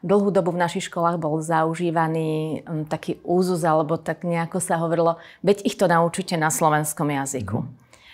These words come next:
Speaker 1: A je to, mm, <clears throat> veľmi oklieštené vnímanie, pretože, ako hovoríš, a pracovať s textom potrebuje človek každý deň a v každej sfére svojho života. Možno dnes viac ako kedykoľvek predtým,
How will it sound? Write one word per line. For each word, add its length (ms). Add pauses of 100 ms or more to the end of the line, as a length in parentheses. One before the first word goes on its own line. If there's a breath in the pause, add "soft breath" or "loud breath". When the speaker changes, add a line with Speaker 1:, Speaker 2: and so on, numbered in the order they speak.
(160 loud breath)
Speaker 1:
A 400
je 160
to, 480
mm, 400 (280)
<clears throat> 280
veľmi 360
oklieštené 600
vnímanie, 640
pretože, 560
ako 440
hovoríš, 400 (420 loud breath)
a 320
pracovať 540
s 100
textom 480
potrebuje 480
človek 560
každý 400
deň 400
a 240
v 80
každej 340
sfére 380
svojho 400
života. 400
Možno 320
dnes 240
viac 320
ako 240
kedykoľvek 560
predtým, 480